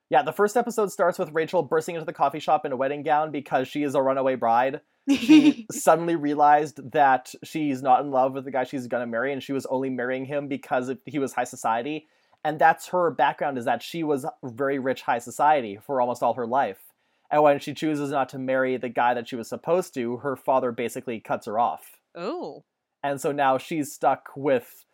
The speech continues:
Speaker 1: the rest of the friends. And she already, like, knows some of them because she was best friends with Monica in high school.
Speaker 2: Yeah.
Speaker 1: And she knew Ross and Chandler,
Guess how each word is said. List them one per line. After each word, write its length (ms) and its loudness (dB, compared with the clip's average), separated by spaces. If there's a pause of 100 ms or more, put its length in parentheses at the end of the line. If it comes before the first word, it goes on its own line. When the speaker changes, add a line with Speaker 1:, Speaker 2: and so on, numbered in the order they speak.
(140)
Speaker 1:
the 100 0
rest 280 2
of 100 -2
the 100 -4
friends. 380 -6
And 140 -2
she 180 -2
already, 360 2
like, 280 -2
knows 320 -2
some 160 -4
of 60 -4
them 200 -2
because 400 -2
she 80 -6
was 160 -2
best 240 0
friends 180 -2
with 140 -12
Monica 420 0
in 80 -6
high 160 -2
school. 440 -6
Speaker 2:
Yeah. 140 -10 (160)
Speaker 1:
And 440 0 (260)
she 640 -4 (120)
knew 420 -2
Ross 640 4 (200)
and 200 -4
Chandler, 640 -6